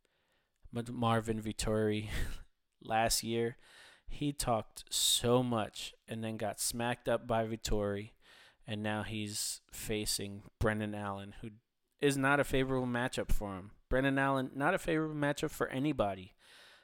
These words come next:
Um, man, his career would have been so different. Look at Marvin Vettori now. All you had to do was win, brother. You could have had <laughs> that. Um, and then we have Shane.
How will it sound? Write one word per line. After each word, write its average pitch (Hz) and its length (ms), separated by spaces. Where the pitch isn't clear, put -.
Um, 101 560
man, 139 320
his 101 160
career 104 380
would 104 120
have 104 140
been 98 220
so 113 440
different. 104 460
Look 131 160
at 156 80
Marvin 117 380
Vettori 110 440
now. 107 380
All 127 120
you 131 80
had 131 140
to 127 60
do 131 200
was 120 160
win, 117 240
brother. 107 240
You 107 120
could 113 160
have 107 100
had 110 240
<laughs> - 140
that. - 160
Um, 101 580
and 113 140
then 110 120
we 110 120
have 104 260
Shane. - 460